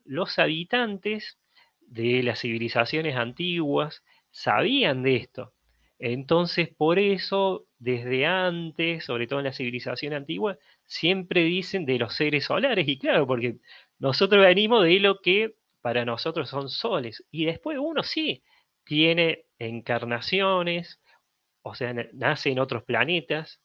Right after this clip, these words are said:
del universo, y también materializaciones, que es cuando toma la forma que requiere en ese lugar. Si una persona, bueno, acá en este caso, si un, el yo superior de la persona decide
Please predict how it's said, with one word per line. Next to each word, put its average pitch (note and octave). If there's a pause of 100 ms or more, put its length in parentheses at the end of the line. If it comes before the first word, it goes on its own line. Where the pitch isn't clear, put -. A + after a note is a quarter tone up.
(160)
del A2
universo, D#3 (340)
y D3+
también F#3
materializaciones, D#3 (260)
que -
es E3
cuando D3
toma F3+
la D3+
forma G3+ (380)
que E3
requiere F3
en A#2+
ese C3+
lugar. C3+ (460)
Si B2
una D3
persona, D#3+ (800)
bueno, A#2
acá A2+
en B2+
este B2
caso, A#2+ (480)
si -
un, C#3
el A#2+
yo C3+
superior D3
de D3
la C3+
persona C3+
decide B2